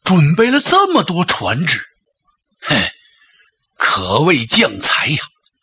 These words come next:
曹操把手中的令旗这么一摆，吩咐三军渡河。军校开始渡河了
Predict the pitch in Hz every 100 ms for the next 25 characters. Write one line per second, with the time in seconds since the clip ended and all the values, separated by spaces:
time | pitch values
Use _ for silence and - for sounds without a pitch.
0 | _ _ _ _ - - 127 247 175 131
1 | 175 185 104 95 117 131 262 262 277 294
2 | 185 131 - - 233 285 262 294 208 139
3 | - - - 143 247 - - _ _ _
4 | _ _ _ _ - - 139 135 - 143
5 | - 190 190 185 196 220 - _ _ _
6 | _ _ - - - - 247 - _ _
7 | _ _ _ _ _ _ _ - 240 247
8 | 208 - 175 - - 233 214 - 107 131
9 | 233 127 - 104 190 220